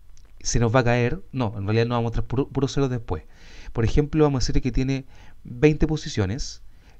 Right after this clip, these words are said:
pero vamos a llenar un uno, un cuatro, un cinco y vamos a terminar. Entonces, ¿qué pasa? Pasa de que acá veamos los valores almacenados,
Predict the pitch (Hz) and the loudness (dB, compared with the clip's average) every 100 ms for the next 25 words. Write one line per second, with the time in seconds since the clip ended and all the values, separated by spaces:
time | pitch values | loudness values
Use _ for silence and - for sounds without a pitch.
0 | - - 117 120 117 120 113 120 117 110 | -6 0 0 0 0 2 2 0 -2 -4
1 | 110 127 143 147 151 117 104 - 113 113 | 0 2 2 2 0 -4 -4 0 0 0
2 | 98 98 87 - 160 170 - 214 - - | -4 -4 -6 -6 -6 -8 -8 -8 -10 -20
3 | - - 120 123 117 117 107 98 90 - | -16 -4 0 0 2 2 2 0 -4 -10
4 | - - - - - - - - - - | -14 -18 -20 -20 -20 -18 -14 -10 -10 -12
5 | - - - - - - - - - - | -14 -14 -12 -14 -16 -18 -20 -20 -20 -12
6 | 123 113 139 151 170 139 110 110 - - | -4 2 4 4 6 6 6 4 6 6
7 | 135 120 120 117 110 127 135 143 - - | 6 4 2 2 2 4 4 2 -10 -18
8 | - - - - 110 113 127 131 123 131 | -16 -18 -18 -4 4 6 8 6 8 8
9 | 127 135 143 131 92 85 - | 10 8 8 8 6 2 -8